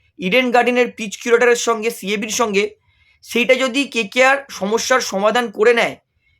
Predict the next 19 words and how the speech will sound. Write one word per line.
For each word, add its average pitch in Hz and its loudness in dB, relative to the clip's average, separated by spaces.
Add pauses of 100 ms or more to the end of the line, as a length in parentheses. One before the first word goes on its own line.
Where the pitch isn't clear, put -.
এবং 233 2
কেকেআর 214 0
যদি 214 -6
ইডেন 233 2
গার্ডেনেও 240 2 (300)
স্পিন 247 -4
পিচ 269 -2
পায়, 190 4
বোলার 196 4
হেল্প 214 0
পিচ 233 -4
পায়, 160 0 (400)
তাহলে 190 2
কিন্তু 247 -4
এই 233 0
কেকেআর 233 2
এই 214 0
দল 208 2
নিয়ে 214 0